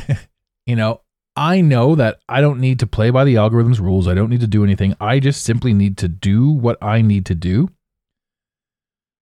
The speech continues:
to make myself enjoy this reality and this existence that we're in.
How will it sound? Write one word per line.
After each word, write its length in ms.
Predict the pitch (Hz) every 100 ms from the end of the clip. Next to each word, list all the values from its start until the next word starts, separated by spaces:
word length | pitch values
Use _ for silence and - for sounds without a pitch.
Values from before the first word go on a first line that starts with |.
| _
to 520 | - 147 139 139 131 -
make 380 | 120 127 165 -
myself 500 | 151 139 - 107 127
enjoy 580 | - 110 92 110 104 113
this 320 | 98 101 -
reality 420 | 98 87 87 107
and 100 | 101
this 100 | 87
existence 420 | 92 90 92 98 92
that 160 | 64
we're 140 | 98 135
in. 160 | 80